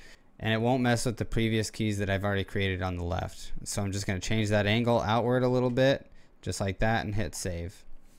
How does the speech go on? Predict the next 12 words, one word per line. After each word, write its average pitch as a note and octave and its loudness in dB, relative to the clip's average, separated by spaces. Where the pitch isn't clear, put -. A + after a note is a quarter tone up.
Same C#3+ 0
thing C#3 4
with B2+ 2
the G#2+ 2
very A#2+ 6
right A2 4
over A2+ 0
here. A2+ 4
I'm G#2 0
just G#2+ -2
gonna A2+ 2
s-, G#2+ -2